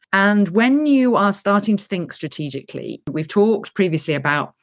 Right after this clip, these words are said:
a sense of perspective, a kind of zooming out and looking at the big picture,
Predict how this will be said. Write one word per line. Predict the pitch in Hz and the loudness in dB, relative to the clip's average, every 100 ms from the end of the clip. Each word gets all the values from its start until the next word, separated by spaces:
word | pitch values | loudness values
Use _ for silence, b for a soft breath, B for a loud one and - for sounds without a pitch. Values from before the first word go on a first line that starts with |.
| _ _ _ - | _ _ _ -6
a | 170 | -2
sense | 170 - | -2 -4
of | |
perspective, | 165 - - - - 127 | -8 -6 -8 -8 -8 -6
a | 135 | -4
kind | 160 | 0
of | 160 | 0
zooming | 151 165 233 240 226 190 | 0 2 4 4 4 2
out | 160 165 | 0 0
and | 156 | -2
looking | 151 151 | -2 -4
at | 135 | -4
the | 139 | -4
big | 135 - | -4 -6
picture, | - - - 110 - | -12 -12 -10 -8 -8